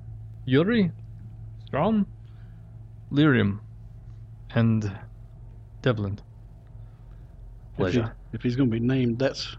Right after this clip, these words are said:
Speaker 2: who it looks like to me.
Speaker 3: <laughs>
Speaker 2: Doesn't he?
Speaker 3: Oh, yeah, it does look like, okay. What, what actor is that?
Speaker 2: Uh, Luke Evans.
Speaker 3: Oh.
Speaker 2: He's the one that played Dracula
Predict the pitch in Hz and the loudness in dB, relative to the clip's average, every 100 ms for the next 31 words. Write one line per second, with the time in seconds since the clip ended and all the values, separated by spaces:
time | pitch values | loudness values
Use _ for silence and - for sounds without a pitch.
0 | - 127 110 - 131 131 113 110 120 107 | 0 2 2 0 0 0 0 0 0 0
1 | - 123 - 147 135 156 131 135 117 - | 0 -4 2 4 6 4 6 4 6 2
2 | - - - 139 165 196 - - - - | 2 -6 0 4 4 4 -2 -12 -12 -12
3 | - - - - 131 143 117 123 107 98 | -12 -14 -8 2 4 6 4 0 0 -2
4 | 107 101 104 101 - - - - 165 160 | -4 -6 -8 -10 -12 -16 -16 -10 -8 -4
5 | 160 160 - 117 107 104 110 - - - | -2 -2 -4 -8 -8 -8 -12 -14 -16 -6
6 | 131 143 180 - 143 98 - - - - | -2 2 2 4 0 0 -8 -12 -16 -18
7 | - - 107 101 - - - - - - | -18 -8 -4 -4 -6 -16 -16 -18 -18 -18
8 | - - 135 143 120 151 127 113 135 127 | -8 -2 4 4 4 4 4 4 0 0
9 | 131 113 | 0 -2